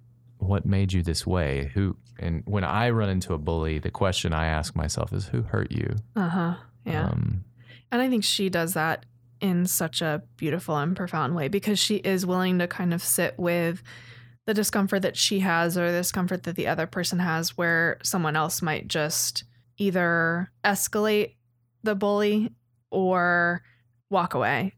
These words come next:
Speaker 2: and just
Speaker 1: Mm-hmm.
Speaker 2: say, "I'm not gonna deal with that." And she is so good about giving everyone their moment, letting everyone,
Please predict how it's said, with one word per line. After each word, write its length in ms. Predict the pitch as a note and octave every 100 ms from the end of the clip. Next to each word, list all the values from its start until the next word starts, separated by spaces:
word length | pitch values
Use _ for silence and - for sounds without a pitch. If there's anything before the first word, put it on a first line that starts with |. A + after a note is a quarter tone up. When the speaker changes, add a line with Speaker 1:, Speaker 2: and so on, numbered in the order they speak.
| -
Speaker 2:
and 140 | C3+
just 100 | G2+ F2
Speaker 1:
Mm-hmm. 20 |
Speaker 2:
say, 80 | D#3
"I'm 60 | C3
not 120 | E3+
gonna 160 | D3+
deal 220 | D3+ G2+ F#2
with 120 | G2
that." 280 | C#3+ B2+ -
And 240 | A3+ F3+ F#3
she 420 | - - F#3 F3 E3+
is 760 | - D#3 E3+ E3 F#3+ - - - - _
so 440 | - - - G3+ F#3+
good 400 | F#3+ F3+ F3 E3+ -
about 800 | F#3+ F3+ E3+ E3+ F3 F3 E3+ - _ _ _ -
giving 240 | F3+ F3+
everyone 380 | E3+ F3+ F#3 F3
their 120 | F3
moment, 680 | F3 E3+ E3+ E3+ - - - _ _ _ _
letting 260 | F#3+ F3 E3+
everyone, 600 | D#3+ F3 F3 F3 E3+ F3+